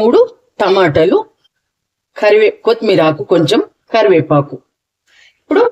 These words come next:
బెండకాయలు మనం వేయించుకోవాలండి. ఫస్ట్ వట్టిగా స్టవ్ ఆన్ చేసి కడాయి పెట్టినండి, కడాయి వేడైంది. ఇప్పుడు ఆయిల్ లేకుండానే వేయించుకోవాలండి కొంచెం ఇవి.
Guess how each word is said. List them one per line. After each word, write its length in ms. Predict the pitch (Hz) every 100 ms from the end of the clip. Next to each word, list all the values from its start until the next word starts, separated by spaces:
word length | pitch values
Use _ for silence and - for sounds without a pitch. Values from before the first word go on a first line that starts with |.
| - _ _ _ _ _ _ _ 175
బెండకాయలు 460 | 247 269 262 254 330
మనం 140 | 240 311 277
వేయించుకోవాలండి. 840 | 220 233 - - 160 156 147 147 147
ఫస్ట్ 260 | 180 - 160 160
వట్టిగా 360 | 147 143 196 - _ _ _ _ _ _ _ -
స్టవ్ 200 | - 175 208
ఆన్ 100 | 196
చేసి 140 | 190 -
కడాయి 260 | 185 170 160
పెట్టినండి, 340 | 151 151 160 240 254
కడాయి 200 | 160 160 156
వేడైంది. 400 | 156 151 170 339 - - -
ఇప్పుడు 180 | - 233 247 196
ఆయిల్ 220 | 208 240 208
లేకుండానే 500 | 208 233 233 277 440 - _ -
వేయించుకోవాలండి 680 | 220 254 - - 160 156 165 208
కొంచెం 240 | 185 156 165 160
ఇవి. 140 | 240